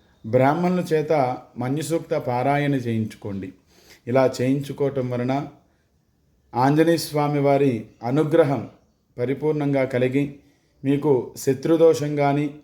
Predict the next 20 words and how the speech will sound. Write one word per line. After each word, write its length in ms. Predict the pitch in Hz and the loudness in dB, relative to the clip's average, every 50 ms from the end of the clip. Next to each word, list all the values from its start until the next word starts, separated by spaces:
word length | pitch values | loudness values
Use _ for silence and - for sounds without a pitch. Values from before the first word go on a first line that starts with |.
| _ _ _ _ _ - | _ _ _ _ _ -4
లేదంటే 480 | 123 135 139 147 143 143 135 156 156 131 123 - - - | 2 4 6 6 4 4 4 4 4 4 2 0 -4 -4
రుణదోషాలు 800 | 120 123 131 143 156 160 151 165 170 156 123 147 147 143 143 139 127 139 | -2 0 0 2 2 2 4 4 4 4 2 0 -2 0 0 0 0 0
కానీ, 240 | 135 135 139 143 139 143 - - _ _ _ _ _ _ - | 0 0 0 -2 -2 -6 -10 -20 _ _ _ _ _ _ -8
అనారోగ్య 540 | 120 127 143 156 160 160 165 160 151 143 156 - 143 | -4 0 2 4 6 6 6 6 4 0 -4 -4 -4
సమస్యలు 360 | 139 143 139 139 - 139 139 | -4 -4 -4 -4 -4 -4 -2
కానీ, 160 | 139 135 131 | -2 -2 -4
ఇట్లాంటి 640 | 127 131 - 143 151 151 147 156 156 151 151 143 143 135 127 - | -4 -2 -2 -2 -2 -2 -2 -4 -2 -2 -2 -4 -6 -8 -6 -6
సమస్యలైనా 600 | 131 127 135 135 - - 143 135 131 131 131 127 | -4 -4 -2 -2 -2 -2 0 0 0 0 -2 -4
సరే 340 | 120 120 127 117 123 139 127 117 113 113 110 - - _ _ _ _ _ _ | -4 -2 -2 0 2 2 2 2 2 0 -2 -6 -12 _ _ _ _ _ _
అవి 200 | 120 117 131 135 123 110 - - - _ | -4 0 0 2 0 0 -4 -8 -14 _
త్వరగా 320 | - 127 127 139 139 160 160 | -2 0 0 2 2 2 2
విముక్తి 400 | 143 139 135 139 131 - - 123 | 2 0 -2 -4 -4 -6 -6 -6
కలుగుతుంది. 560 | 113 113 113 104 104 98 - 101 95 95 98 - - _ _ _ _ _ _ _ _ _ _ - | -4 -2 -2 -4 -4 -8 -10 -12 -12 -12 -12 -14 -18 _ _ _ _ _ _ _ _ _ _ -4
కాబట్టి 420 | 117 123 120 131 123 - - 143 147 143 - - _ _ _ _ _ _ _ | -2 0 2 0 0 0 -2 -4 -4 -6 -10 -16 _ _ _ _ _ _ _
ప్రతి 240 | 131 127 127 - 160 | -4 -4 0 4 4
ఒక్కరూ 320 | 165 160 - - 143 147 147 | 4 4 4 2 2 2 2
కూడా 300 | 143 147 139 135 143 160 180 - - - - _ _ _ _ _ _ _ _ _ _ _ _ _ - | 2 0 0 2 2 0 0 -2 -6 -12 -20 _ _ _ _ _ _ _ _ _ _ _ _ _ -4
హనుమాన్ 440 | 135 143 160 165 175 175 180 180 170 | -2 0 2 2 2 2 2 2 0
జయంతి 420 | 143 156 156 156 156 147 139 147 143 | 0 -2 -2 -2 -2 -2 -2 0 2
రోజు 340 | 139 143 135 135 139 147 | 2 2 2 2 0 0